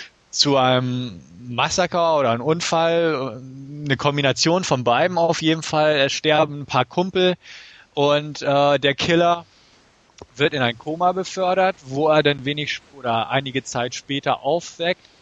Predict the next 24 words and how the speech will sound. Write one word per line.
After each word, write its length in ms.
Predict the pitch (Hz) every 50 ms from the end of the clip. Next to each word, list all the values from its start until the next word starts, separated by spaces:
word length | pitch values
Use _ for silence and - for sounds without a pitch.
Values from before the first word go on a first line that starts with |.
| _ _ _ _ _ _ _ _ _ _ _ -
äh, 80 | 123 123
aufwacht 800 | 120 113 110 120 117 - - 139 170 196 - - - - - - -
und 500 | - 151 143 143 147 143 143 143 - - - _ _ _ _ -
auch 200 | - 156 151 -
gleich 240 | - 151 151 151 151
im 140 | 139 131
Krankenhaus 640 | - - 151 147 180 170 175 160 160 165 170 160 -
losliegt, 600 | 156 151 156 165 165 - - 160 165 180 175 - _ _ _ 95 113
ähm, 420 | 131 139 139 131 131 127 123 120 123
nahtlos 500 | 135 139 151 190 - 156 156 165 160 -
das 240 | - 160 151 - -
Ganze, 800 | 156 151 156 156 151 - - 156 151 151 143 143 139 117 104 107 117 113 123
eine 140 | 123 113 113
wahre 320 | 135 131 139 139 131 127
Schlachtorgie 680 | - - - 151 147 - - - 147 151 151 156 151 151
veranstaltet 840 | - - 156 127 139 151 160 - - - 147 147 151 147 156 135 120
mit 140 | 123 120 -
zerrissenen 540 | - 135 120 127 151 143 - 147 131 127 120
Körpern 480 | - - 151 151 156 151 147 135 123
und 60 | 117 110
allem 300 | - 127 127 131 131 120
drum 200 | - - 127 123
und 160 | 120 113 113 101
dran. 380 | 110 107 120 135 170 208 226